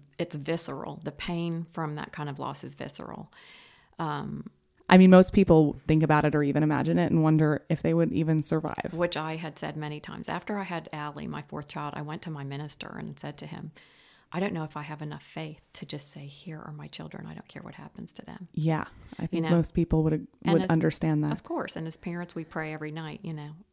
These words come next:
Speaker 1: "Let them be safe and healthy, and, you know, please let them, me go before them," or whatever you pray, you know.
Speaker 2: You
Speaker 1: Please.
Speaker 2: have so much faith, but were you,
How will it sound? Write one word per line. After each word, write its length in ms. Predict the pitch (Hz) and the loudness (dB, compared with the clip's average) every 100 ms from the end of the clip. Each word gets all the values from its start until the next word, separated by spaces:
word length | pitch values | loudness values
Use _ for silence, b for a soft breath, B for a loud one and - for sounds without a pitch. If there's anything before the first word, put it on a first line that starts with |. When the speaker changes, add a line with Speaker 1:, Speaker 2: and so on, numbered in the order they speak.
| - | -12
Speaker 1:
"Let 200 | 147 143 | -12 -10
them 140 | 151 | -12
be 140 | 147 147 | -10 -12
safe 340 | - 147 143 | -12 -12 -12
and 100 | 147 | -14
healthy, 460 | 139 151 - 156 151 | -12 -14 -12 -12 -12
and, 340 | 139 139 147 - _ | -12 -12 -14 -18 _
you 160 | - 151 | -14 -12
know, 180 | 143 143 - | -12 -16 -16
please 400 | - 151 - - _ _ _ _ _ _ - | -12 -12 -12 -18 _ _ _ _ _ _ -10
let 200 | 139 139 | -10 -8
them, 260 | 143 139 - | -8 -10 -6
me 160 | 156 156 | -4 -2
go 180 | 139 | -4
before 300 | 135 143 139 | -6 -6 -6
them," 260 | 135 151 135 | -4 -4 -6
or 60 | - | -8
whatever 340 | 147 143 143 | -6 -6 -8
you 160 | 143 139 | -10 -8
pray, 420 | 165 147 131 - | -4 -4 -4 -10
you 100 | 156 | -10
know. 140 | 156 139 | -8 6
Speaker 2:
You 160 | 196 226 | 12 12
Speaker 1:
Please. 60 | |
Speaker 2:
have 280 | 202 226 185 | 12 8 6
so 140 | - 180 | 6 8
much 260 | 170 - | 6 4
faith, 300 | - 165 165 | 4 4 4
but 120 | - 151 | 0 2
were 200 | 156 165 | 6 6
you, 200 | 165 | 6